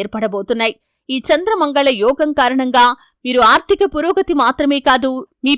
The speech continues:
పేరు ప్రఖ్యాతలు, కీర్తి, పరువు ఖచ్చితంగా పెరుగుతుంది. సంఘంలో అందరూ గొప్పగా చెప్పుకునే స్థాయిలోకి మీరు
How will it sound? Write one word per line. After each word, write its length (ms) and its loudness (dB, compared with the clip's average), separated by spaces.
పేరు 220 4
ప్రఖ్యాతలు, 640 0
కీర్తి, 440 0
పరువు 320 -2
ఖచ్చితంగా 640 -4
పెరుగుతుంది. 480 -2
సంఘంలో 500 0
అందరూ 220 -2
గొప్పగా 320 -2
చెప్పుకునే 400 -4
స్థాయిలోకి 580 0
మీరు 140 -4